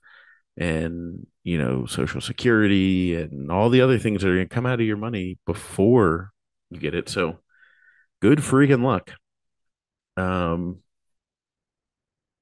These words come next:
now, mind you, I'm not being an idiot. I know not everything's gonna forty X in lockstep with each other.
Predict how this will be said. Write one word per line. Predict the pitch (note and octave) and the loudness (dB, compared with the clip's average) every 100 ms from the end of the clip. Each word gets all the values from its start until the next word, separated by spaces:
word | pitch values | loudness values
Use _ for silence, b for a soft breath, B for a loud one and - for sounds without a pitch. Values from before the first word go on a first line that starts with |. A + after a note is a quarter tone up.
| _ _ | _ _
now, | G#2 G#2 G2 F#2 - _ - | 0 2 2 0 -4 _ -2
mind | A2+ C3+ C#3+ | 2 2 2
you, | F#2+ E2 E2 _ _ _ _ _ F2 | 2 0 -2 _ _ _ _ _ -14
I'm | |
not | F2 F#2+ A#2 | -10 -6 -2
being | G#2+ B2 | 0 0
an | F#2 | 0
idiot. | F2 E2+ F2+ - _ _ _ _ _ _ _ _ _ | 0 0 -4 -6 _ _ _ _ _ _ _ _ _
I | - | -2
know | G2 G2 | 0 2
not | G2+ F#2+ | 2 2
everything's | F#2 F2+ F#2 F#2 F2 | 0 0 0 -2 -6
gonna | F2+ E2+ | -6 -6
forty | - F2 E2+ E2+ | 0 0 2 2
X | E2 - | 0 -6
in | E2+ E2+ | -8 -6
lockstep | E2+ E2 - - - - | -6 -6 -8 -10 -8 -8
with | - - | -10 -12
each | - | -14
other. | - - | -16 -18